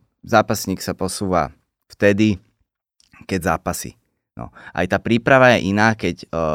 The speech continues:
človek vie o tom, že príklad o dva mesiace mám zápas, tak ináč sa, e, dá na tú, dá do tej prípravy, ako keď,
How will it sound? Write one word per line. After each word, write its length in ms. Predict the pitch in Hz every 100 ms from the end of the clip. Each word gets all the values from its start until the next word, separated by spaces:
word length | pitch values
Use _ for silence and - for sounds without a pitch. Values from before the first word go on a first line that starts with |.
| 65
človek 420 | - - 101 101 82
vie 180 | 92 104
o 140 | 90
tom, 220 | 90 110
že 180 | 90 85
príklad 460 | 76 87 87 82 -
o 80 |
dva 160 | 98 101
mesiace 400 | 92 90 101 -
mám 180 | 101 90
zápas, 400 | 78 71 110 - - - -
tak 280 | - 85 - _ _ _
ináč 380 | - 131 131 113
sa, 240 | - 95 87
e, 20 | _ - - 57 67
dá 180 | 69 98
na 140 | 101
tú, 340 | 101 98 87 85
dá 340 | - 80 90
do 160 | 87 95
tej 160 | 92 87
prípravy, 600 | - 90 104 101 120 127 - - - - -
ako 340 | 82 92 95
keď, 320 | 92 92 92